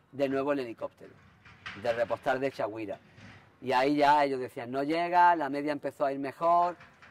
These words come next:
tuvimos unos ratos de, no discusión, pero bueno, yo quería ir a Los Realejos, que son, eran mil trescientos cincuenta kilómetros.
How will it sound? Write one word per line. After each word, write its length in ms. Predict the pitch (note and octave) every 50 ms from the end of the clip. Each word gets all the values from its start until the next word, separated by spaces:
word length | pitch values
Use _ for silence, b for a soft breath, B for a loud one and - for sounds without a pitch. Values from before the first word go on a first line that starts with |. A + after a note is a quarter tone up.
| _ _ _
tuvimos 380 | C3+ C#3 D3+ D#3 D#3 D3+ D3+
unos 340 | D3+ D3 D3 D3 D3 C#3+ C#3+
ratos 360 | C#3 D3+ D3+ D3 - D3 C#3+
de, 180 | C#3 C#3 C#3+ C#3
no 160 | D3+ F#3 G#3
discusión, 500 | G3+ G3+ - - D3+ - - F#3 F3 D#3
pero 200 | D3+ C#3 B2+ B2
bueno, 220 | B2+ D3+ C#3+ C3
yo 180 | A#2 A#2+ B2 -
quería 360 | C#3 B2+ B2+ C3 C3+ C3 B2+
ir 160 | C#3+ D#3+ E3
a 60 | C#3+ A#2+
Los 160 | A2 A2 G#2+
Realejos, 560 | G#2+ G2+ F#2 F#2 G2+ B2 D#3 - - A2+ - b b b b b b b b b b _
que 80 | -
son, 180 | - - B2 B2
eran 240 | - C3 C3 B2 A#2+
mil 180 | B2 C#3+ D3 C#3+
trescientos 440 | - C3+ A2+ - C3+ B2 - A#2 -
cincuenta 460 | - B2+ G#2 - B2 A#2 G#2+ G#2+ G#2
kilómetros. 560 | F#2 F#2+ G2 A2+ A#2+ A2+ G#2+ G2 F#2 F#2+ -